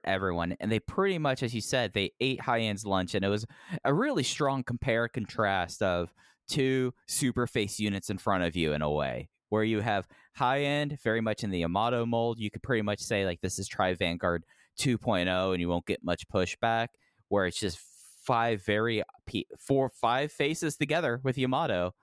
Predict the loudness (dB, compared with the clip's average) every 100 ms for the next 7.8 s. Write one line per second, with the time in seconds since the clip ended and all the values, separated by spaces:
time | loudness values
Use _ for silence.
0 | _ -2 0 2 2 0 0 -4 -4 0
1 | 0 0 0 -2 0 -2 0 0 0 0
2 | 0 0 0 0 2 0 2 0 -2 -4
3 | _ _ _ -2 -2 0 2 0 0 0
4 | 0 -2 -10 -14 _ _ -2 0 2 0
5 | 0 -2 -2 -4 -4 -10 _ -2 -2 0
6 | 0 2 0 0 -2 -2 -4 0 2 2
7 | 0 0 2 0 -2 0 0 -2